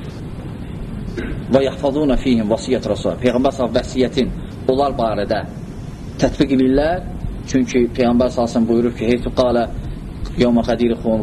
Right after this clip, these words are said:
qadirixum günü dedi ki, uzakkirukumullah fi əhli beyti. Məni əhli beytimi yada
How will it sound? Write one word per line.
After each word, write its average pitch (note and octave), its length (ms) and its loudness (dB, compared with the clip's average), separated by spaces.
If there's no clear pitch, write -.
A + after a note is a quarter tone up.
qadirixum A#2 460 2
günü A2 260 2
dedi B2 160 4
ki, A2 300 0
uzakkirukumullah A2 960 0
fi A#2+ 80 -2
əhli G2+ 340 -2
beyti. G#2 360 0
Məni A#2 260 4
əhli A2 340 -2
beytimi A2 520 2
yada A2+ 200 2